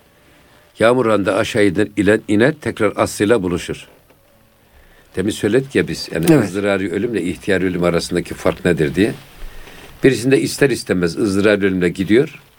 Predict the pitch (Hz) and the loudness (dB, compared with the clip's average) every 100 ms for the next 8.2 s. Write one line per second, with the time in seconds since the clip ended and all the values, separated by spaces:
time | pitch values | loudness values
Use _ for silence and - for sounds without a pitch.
0 | _ _ _ 87 - 98 98 92 98 87 | _ _ _ -6 -4 -2 -2 0 -2 0
1 | 139 123 98 98 98 95 101 117 135 151 | 0 0 2 2 0 0 2 2 2 -2
2 | - _ _ - _ _ 104 101 101 95 | -6 _ _ -20 _ _ -2 2 2 2
3 | 107 92 78 71 73 69 - 73 - - | 0 0 -6 -6 -8 -8 -10 -10 -8 -10
4 | - - - - - - - 160 165 165 | -10 -10 -12 -14 -16 -20 0 4 4 4
5 | 214 180 226 214 175 175 175 139 95 143 | 2 4 2 0 2 2 2 0 0 0
6 | 165 175 - - - 180 175 147 139 - | 2 2 0 -10 2 4 6 4 2 0
7 | 143 117 - - - 135 139 127 135 135 | -6 -6 -12 -20 -4 -2 -2 -2 -2 -4
8 | - | -6